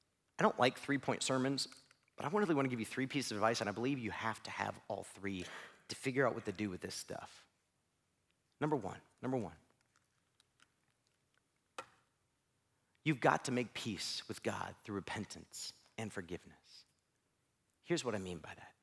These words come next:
The Bible is crystal clear that the stuff inside our cup is not simply from what others have done to us. But every time we sinned against somebody else, we hurt them,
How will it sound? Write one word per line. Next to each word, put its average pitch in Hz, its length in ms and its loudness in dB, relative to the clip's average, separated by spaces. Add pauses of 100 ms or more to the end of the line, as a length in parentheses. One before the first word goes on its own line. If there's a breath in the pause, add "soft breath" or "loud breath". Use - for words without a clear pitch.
(880 loud breath)
The 190 60 10
Bible 208 380 12
is 175 100 8
crystal 190 360 6
clear 170 260 8
that 135 160 4
the 165 60 6
stuff 233 260 8
inside 180 300 10
our 151 80 12
cup 170 240 10
is 143 100 8
not 170 220 10
simply 160 260 6
from 143 160 6
what 131 140 10
others 123 240 6
have 110 100 2
done 113 180 6
to - 180 2
us. - 360 -6 (720 loud breath)
But 185 160 12
every 226 220 12
time 208 320 10
we 220 200 10
sinned 208 300 8
against 196 300 8
somebody 185 340 10
else, 180 380 12
we 196 140 6
hurt 190 400 8
them, 165 420 8